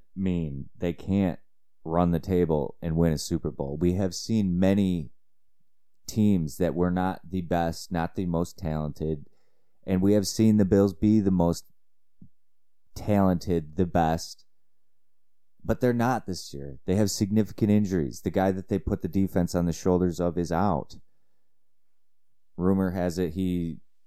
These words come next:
posted on Facebook, but the Facebook page might not even be real. Who knows what to trust on the internet, but you could trust it here because we speak from the heart and the soul.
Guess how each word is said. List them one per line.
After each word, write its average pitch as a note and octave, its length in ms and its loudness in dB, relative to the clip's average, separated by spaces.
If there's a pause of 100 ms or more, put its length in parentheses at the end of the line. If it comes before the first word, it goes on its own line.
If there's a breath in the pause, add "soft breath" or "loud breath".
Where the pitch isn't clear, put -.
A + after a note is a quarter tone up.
(120)
posted F#2+ 400 2
on F2 160 0
Facebook, F2 640 0
but F2+ 100 -2
the E2 60 -10
Facebook E2+ 480 -4
page E2 300 -2
might D#2+ 240 0 (200)
not E2 280 0
even D#2 180 -4
be D#2+ 140 -4
real. D#2 500 -2 (600 soft breath)
Who A2+ 140 4
knows F#2+ 280 6
what F2 140 2
to D#2 100 -8
trust F2 340 -2
on E2 120 -2
the E2 60 0
internet, D#2+ 300 -2
but - 140 -12
you - 40 -14
could - 140 -8
trust - 340 -4
it - 120 -10
here D2+ 500 -2
because D#2 240 -6
we E2 60 0
speak - 320 -4
from D#2 140 -10
the D2 40 -6
heart D#2+ 380 -8
and F2 100 -8
the D#2+ 60 -8
soul. D#2 800 2